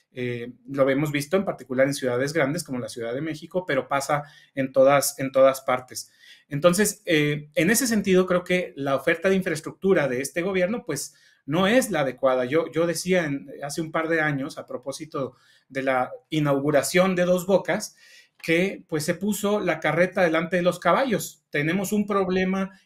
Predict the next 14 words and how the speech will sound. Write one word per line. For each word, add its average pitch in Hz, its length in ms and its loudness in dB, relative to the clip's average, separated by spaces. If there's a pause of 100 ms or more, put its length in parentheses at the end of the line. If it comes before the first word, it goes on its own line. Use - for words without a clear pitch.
enorme 190 520 2
en 175 60 -2
las 151 140 -4
otras 165 240 -6
seis 156 220 -2
refinerías, 151 960 -6
tenemos 175 300 -4
un 190 100 0
problema 180 400 4
enorme 175 580 0
en 139 80 -2
materia 147 400 -2
de 156 120 0
aduanas, 143 640 -4